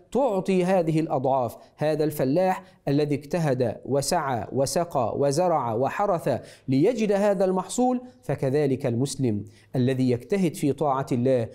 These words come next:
ويجتهد في عبادة الله عز وجل يحصل على الخير الوفير والثواب الجزيل من الله عز وجل. لذلك قد أفلح المؤمنون، الفلاح أن يحصل الإنسان على أعلى ما يتوقعه من الخير.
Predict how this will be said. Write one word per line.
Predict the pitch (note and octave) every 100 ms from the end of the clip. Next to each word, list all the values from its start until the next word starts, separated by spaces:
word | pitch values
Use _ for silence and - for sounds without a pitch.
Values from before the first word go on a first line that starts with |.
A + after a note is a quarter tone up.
| - -
ويجتهد | C3 A#2+ - G#3 E3
في | - E3 D3
عبادة | D3 D3+ D3 D3
الله | C3+ D3 C#3
عز | C3+ B2+
وجل | C#3 C3 G3 G#3+ G#3 - -
يحصل | C3+ D#3 - - D3+ D3 D3 D3 -
على | A#2+ C#3+ C3
الخير | A2 - G3 D#3+
الوفير | D#3+ C#3 C#3 E3 D#3 D3 C#3+ - C3
والثواب | C3+ - C#3 B2 E3+
الجزيل | E3 D3+ C3 C#3+ C3+ D#3 D3 A#2
من | F#3+ G3
الله | C#3 D3 C3 C3+
عز | C3 A2
وجل. | B2 A#2 C3+ G2+ F#2+ - - -
لذلك | C3 B2 D3+ F3 E3 E3 D#3 D#3 - _
قد | C#3 C3
أفلح | B2+ G3+ - F3 -
المؤمنون، | D#3+ D#3+ D#3+ D#3+ A#3+ C4 B3+ - -
الفلاح | D#3 D3 D3 D3 E3+ E3 - - - _
أن | D#3 C#3
يحصل | C3 G3+ - - F#3
الإنسان | E3 E3 E3 D#3 - E3+ E3 D#3
على | C#3+ D#3 D3+ D3+ D3+
أعلى | B3+ G#3+ F#3 F3 E3
ما | D3+ F#3+
يتوقعه | F3 D#3+ D#3 D3 D3 E3+ D3 C#3+
من | C3 B2+
الخير. | A#2+ D3+ G2+ D2+